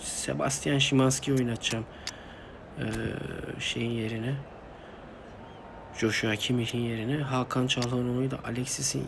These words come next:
yerine mi oynatsak ya? Yok, kalsın Alexis güzel. Lautaro Martinez de orada iyi. Tamam. Güzel.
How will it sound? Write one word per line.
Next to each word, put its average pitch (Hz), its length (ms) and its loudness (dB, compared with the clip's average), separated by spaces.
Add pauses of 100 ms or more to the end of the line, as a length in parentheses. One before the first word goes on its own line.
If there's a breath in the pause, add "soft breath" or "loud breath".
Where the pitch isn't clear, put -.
(120)
yerine 127 220 0
mi 120 120 0
oynatsak 101 440 -6 (140)
ya? 110 140 -8 (800)
Yok, 117 180 -6
kalsın - 340 0
Alexis 113 440 -2
güzel. 123 300 -2 (1300 loud breath)
Lautaro 113 380 0
Martinez 107 640 2
de 98 40 -2
orada 101 200 -4
iyi. 87 320 -4
Tamam. 104 400 -2 (400)
Güzel. 101 520 0